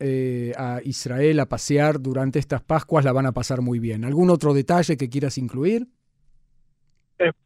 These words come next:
Speaker 2: podemos agregar el turismo de minorías, como por ejemplo varios, varias mi-, varias minorías tratadas en el país, como los drusos,
Speaker 1: Ujú.
Speaker 2: características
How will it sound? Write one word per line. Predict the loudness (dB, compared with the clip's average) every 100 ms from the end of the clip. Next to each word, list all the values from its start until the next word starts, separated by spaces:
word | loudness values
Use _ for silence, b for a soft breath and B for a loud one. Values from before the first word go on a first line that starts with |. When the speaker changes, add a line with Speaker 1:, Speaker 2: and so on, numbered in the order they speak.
| 4
Speaker 2:
podemos | 6 6 4 2 2
agregar | 0 4 2 2 -4 -4
el | -4 2
turismo | 2 2 2 2
de | 2
minorías, | 2 2 4 4 4 2 -2 _ _ _ _
como | -8 -8 -2
por | -2
ejemplo | 2 0 0 2 4 2 -6 _
varios, | 2 2 0 -4 0
varias | 0 0 -4
mi-, | -6 0
varias | 0 2 -2
minorías | 0 0 4 2 0 _
tratadas | -6 2 2 2
en | -4
el | 2
país, | 2 2 0
como | 0 2
los | 0 0
drusos, | 2 0 2 2 2 -4 _ _ _ _ _ _
Speaker 1:
Ujú. | -10 -8 0
Speaker 2:
características | 2 2 0 -8 -8 _ _ 2 2